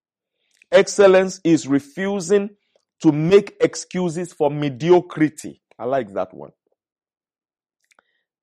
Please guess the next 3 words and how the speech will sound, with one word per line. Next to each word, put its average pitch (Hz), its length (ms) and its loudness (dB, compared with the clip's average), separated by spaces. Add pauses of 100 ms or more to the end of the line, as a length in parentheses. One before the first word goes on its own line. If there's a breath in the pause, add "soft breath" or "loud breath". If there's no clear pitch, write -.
Excellence 135 920 -4
is 135 280 -2
refusing, 160 920 -4